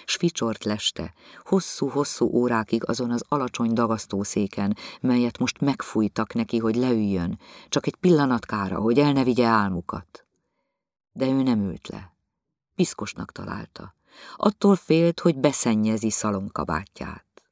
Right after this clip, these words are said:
Különben is úgy emlékezett, hogy akkor a konyha berendezése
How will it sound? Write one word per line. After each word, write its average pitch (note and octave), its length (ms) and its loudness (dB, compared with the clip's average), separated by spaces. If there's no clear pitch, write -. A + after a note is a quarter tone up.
Különben D3 460 0
is B2 280 -2
úgy A#3+ 240 2
emlékezett, D3 800 0
hogy B2 200 -2
akkor D#3+ 460 0
a C3 80 0
konyha D3 400 2
berendezése A#2+ 960 2